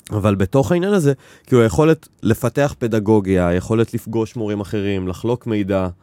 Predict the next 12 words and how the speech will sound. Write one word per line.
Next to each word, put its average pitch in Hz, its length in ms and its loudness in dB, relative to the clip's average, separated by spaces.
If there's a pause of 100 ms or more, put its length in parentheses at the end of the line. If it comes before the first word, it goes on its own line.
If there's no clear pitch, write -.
(320)
אה, 92 240 -4
ליצור 139 360 0
דברים 113 300 0
ביחד, 87 340 -2 (720)
זה 98 260 -2
דבר 110 320 2
שבדרך 143 400 2
כלל 170 140 4
קורה 101 300 -2
בתחומי 101 460 -4
הוראה. 92 280 -2
עבדתי 113 280 0